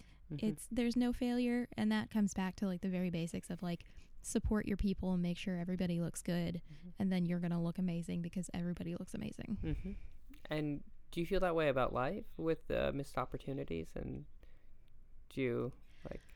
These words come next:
Speaker 1: have that rattling around?
Speaker 2: Sometimes. Yeah. It's, um, it's, it's like that, uh, that syndrome of, like, going back over a conversation or an argument in your head and thinking of ten things that would have been way better to say,
Speaker 1: Mm-hmm.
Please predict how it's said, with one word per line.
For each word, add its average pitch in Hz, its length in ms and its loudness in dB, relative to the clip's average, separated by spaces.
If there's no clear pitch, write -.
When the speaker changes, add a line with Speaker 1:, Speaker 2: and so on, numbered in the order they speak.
Speaker 1:
have - 100 -4
that 123 160 2
rattling 131 380 2
around? 135 140 2
Speaker 2:
Sometimes. 196 600 4
Yeah. 240 380 4
It's, - 180 -12
um, 262 440 2
it's, - 220 0
it's 254 200 2
like 247 200 0
that, 220 280 4
uh, 202 380 6
that 208 180 2
syndrome 196 400 6
of, 185 140 4
like, 180 300 2
going 202 240 10
back 196 220 6
over 185 460 8
a 180 80 4
conversation 185 680 4
or 185 120 6
an 180 80 8
argument 180 400 4
in 185 80 4
your 180 100 4
head 180 240 2
and 180 100 6
thinking 180 300 2
of 170 80 4
ten 190 280 6
things 180 340 4
that 170 120 2
would 180 120 2
have 175 40 4
been 175 160 6
way 175 160 4
better 175 280 2
to 175 80 2
say, 180 520 2
Speaker 1:
Mm-hmm. - 100 -12